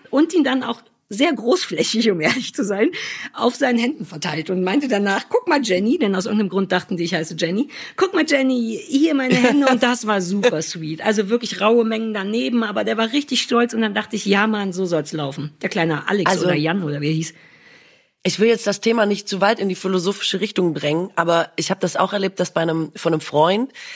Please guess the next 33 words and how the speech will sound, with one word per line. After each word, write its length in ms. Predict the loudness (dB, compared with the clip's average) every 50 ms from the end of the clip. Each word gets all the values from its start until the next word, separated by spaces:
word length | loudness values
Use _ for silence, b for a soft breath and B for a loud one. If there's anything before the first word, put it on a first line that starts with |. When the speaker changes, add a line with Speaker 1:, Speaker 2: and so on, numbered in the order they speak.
| B B B
Speaker 2:
der 140 | 0 0 0
Sohn 560 | 0 0 2 2 4 4 4 2 0 0 2
wollte, 560 | 2 2 2 0 0 0 0 0 0 -2 -4 -4 -4
ähm, 520 | -2 0 0 2 0 0 0 0 -2 -4 -6 _ _ -16 -12
zu 160 | -6 -4 -2 0
irgendeinem 420 | 2 2 2 0 0 0 0 -2 -2
Fest 480 | -2 -2 -2 -2 -2 -2 -6 -8 -8
ein 80 | -8 -6
Kleid 320 | -2 0 2 2 2 0
anziehen, 500 | -2 -6 -6 -6 -6 -6 -8 -4 0 2
war 140 | 4 4 4
Speaker 1:
Mhm. 60 | 4
Speaker 2:
aber 180 | 2 2 0 0
eben 180 | -2 -4 0 0
auch 140 | 0 0
schon 200 | 0 0 -2 0
in 40 | 0 0 0
einem 120 | 0 0 0
Alter, 360 | 0 0 0 0 0 -2 0
wo 80 | 0
man 200 | 2 2 2 2
denkt, 380 | 2 0 0 0 -4 -6 -6 -6
du 60 | -4 -2
bist 260 | 0 -2 -2 -2 -2
im 80 | -2
Übergang 400 | 0 2 2 2 2 2 0 -2
von 160 | -2 -4 -6 -4
Grundschule 480 | -2 -2 -2 -2 -2 -4 -6 -4 -6 -6
zu 140 | -4 0
weiterführender 520 | 0 0 0 0 -4 -4 -4 -2 -2 -2 -2
Schule, 380 | -2 -2 -2 2 2 2 2 0 B B B B B B B B B B B B B
ähm, 440 | 2 4 6 6 4 2 0 -2 -4 0
und 380 | 0 2 2 2 0 -4 -10